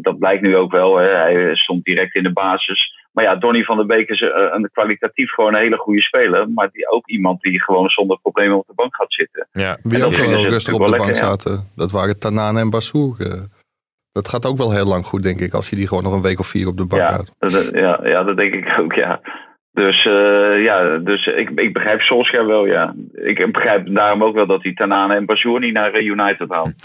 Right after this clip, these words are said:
Speaker 2: Maar jij denkt dat,
Speaker 1: Dus je
Speaker 2: eh,
Speaker 1: die op de bank hebt zitten.
Speaker 2: gaat Cristiano Ronaldo, eh, Manchester United kampioen van Engeland maken?
Speaker 1: Nou, misschien kunnen we het vragen aan Robin Jongmans. Eh, "Als het goed is, zit ik er nu in", roept hij.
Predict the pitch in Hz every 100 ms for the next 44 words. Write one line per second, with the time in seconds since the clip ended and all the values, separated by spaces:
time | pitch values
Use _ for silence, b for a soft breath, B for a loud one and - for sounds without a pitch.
0 | B - 113 135 160 165 160 151 156 151
1 | 120 110 92 90 90 - - - - _
2 | _ - 139 - 165 - 156 151 151 156
3 | 147 143 143 139 135 135 135 135 147 143
4 | 143 139 135 135 - 131 135 139 131 139
5 | 143 127 123 123 175 214 _ _ _ _
6 | _ _ _ _ _ _ _ _ _ _
7 | _ _ - 107 113 131 127 120 113 117
8 | 113 113 107 107 117 113 113 127 139 131
9 | - 120 110 107 104 104 - 117 110 -
10 | 147 - 117 - 123 139 117 113 110 110
11 | 139 156 143 _ - 123 123 113 104